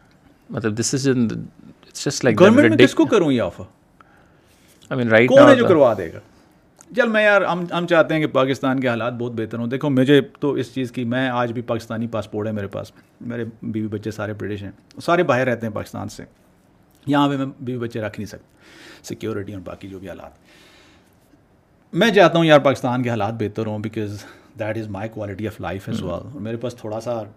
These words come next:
Speaker 2: ٹائم ہے جو میں نے ادھر گزارنا ہے دنیا میں، تو میں ایک اچھی لائف ہو ہماری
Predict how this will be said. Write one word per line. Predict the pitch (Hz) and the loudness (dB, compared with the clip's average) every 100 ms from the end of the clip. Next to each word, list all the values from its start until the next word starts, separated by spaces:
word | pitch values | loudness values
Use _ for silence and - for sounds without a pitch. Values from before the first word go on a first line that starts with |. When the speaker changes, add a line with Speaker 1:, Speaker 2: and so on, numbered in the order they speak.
| _ | _
Speaker 2:
ٹائم | - 104 110 | -14 -12 -10
ہے | 98 | -10
جو | 101 | -10
میں | 104 | -10
نے | 101 | -12
ادھر | 95 95 | -14 -14
گزارنا | 87 85 95 | -12 -12 -10
ہے | |
دنیا | 95 87 87 | -10 -10 -10
میں، | 90 - _ _ _ _ _ _ _ | -12 -18 _ _ _ _ _ _ _
تو | 180 | -6
میں | 151 131 139 156 | -2 0 2 2
ایک | 147 131 127 | 0 -4 -6
اچھی | - 151 | -10 -10
لائف | 123 110 117 | -6 -6 -8
ہو | 120 | -10
ہماری | 107 92 | -14 -14